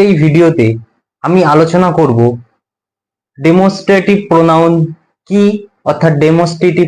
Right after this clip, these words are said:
প্রোনাউনের ডেফিনিশন এবং ডেমনস্ট্রেটিভ প্রোনাউন কি কি, সঙ্গে কিছু এক্সাম্পল, এই তিনটি বিষয় নিয়ে আজকের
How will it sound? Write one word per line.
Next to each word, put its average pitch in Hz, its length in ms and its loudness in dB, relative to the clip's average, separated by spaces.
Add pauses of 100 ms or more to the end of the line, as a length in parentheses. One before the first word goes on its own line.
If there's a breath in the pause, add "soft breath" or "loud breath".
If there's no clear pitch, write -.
(100)
প্রোনাউনের 156 640 2 (680)
ডেফিনিশন 208 580 2 (880)
এবং 170 260 2 (320)
ডেমনস্ট্রেটিভ 202 560 0 (100)
প্রোনাউন 190 400 2 (420)
কি 233 100 2 (120)
কি, 220 120 2 (1000)
সঙ্গে 165 280 2 (800)
কিছু 180 180 -8 (100)
এক্সাম্পল, 131 440 -2 (800)
এই 196 140 2 (100)
তিনটি 196 240 2 (140)
বিষয় 175 320 0
নিয়ে 127 140 2 (460)
আজকের 175 280 -2